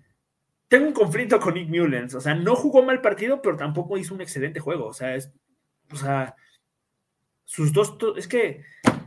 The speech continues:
trescientas yardas y lo que quieras, pero sus dos touchdowns son fortuitos, por así decirlo, ¿no? Lanza el balón, se quiere deshacer del balón y por azares del destino le llega a Addison y un pase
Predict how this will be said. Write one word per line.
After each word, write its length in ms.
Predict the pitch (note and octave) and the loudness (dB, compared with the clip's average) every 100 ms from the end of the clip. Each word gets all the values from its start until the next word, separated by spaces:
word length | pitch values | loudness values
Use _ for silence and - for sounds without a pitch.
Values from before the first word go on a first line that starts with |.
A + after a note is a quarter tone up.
| - - | -10 0
trescientas 440 | E3+ E3 A3 G#3+ | 2 2 -2 4
yardas 340 | G3 A3 G#3+ | 4 4 0
y 40 | E3 | -2
lo 100 | C#3 | -2
que 120 | C#3+ | -2
quieras, 360 | E3 F3 A3+ - | 2 2 2 -2
pero 220 | E3+ D3 | 0 0
sus 260 | D3 C3+ | -2 -2
dos 180 | C#3 E3 | -2 -4
touchdowns 520 | F3+ F#3+ F3+ F3 F#3 | -4 -4 0 -2 -2
son 400 | - D#3+ F#3 F3 - | -4 -4 -4 -10 -14
fortuitos, 840 | - E3 D3 D#3 E3 E3+ D3+ - | -2 0 0 -2 -4 -4 -8 -8
por 180 | - A2 | -12 -12
así 180 | - A#2 | -10 -10
decirlo, 420 | A2+ - - - | -10 -12 -14 -14
¿no? 140 | A2+ | -4
Lanza 400 | C3+ D3+ F#3+ - | 0 2 2 0
el 80 | A3 | 0
balón, 480 | C#3+ B2 D#3+ E3 - | 2 2 0 0 -8
se 140 | C3+ | -12
quiere 180 | F3 A#3 | -2 -2
deshacer 240 | E3 E3+ | -2 -6
del 140 | F#3 E3 | -4 -2
balón 260 | A#2 D3+ | -2 -4
y 140 | - B2 | -6 -10
por 340 | B2+ B2 A#2+ | -8 -10 -10
azares 340 | G2+ - D3 C#3+ | -10 -2 -2 0
del 100 | B2 | -4
destino 260 | A#2 C#3+ | -6 -6
le 100 | D#3 | -4
llega 180 | A#2+ B2+ | -2 -2
a 200 | C3 - | -2 0
Addison 360 | D#3+ D3+ F3+ G#3+ - - _ | 2 2 -2 -8 -16 -20 _
y 140 | D#3 D#3 | 2 4
un 200 | F3+ - | 4 2
pase 640 | G3 G3 G3+ F#3+ D#3 B2 | -2 0 0 2 2 -2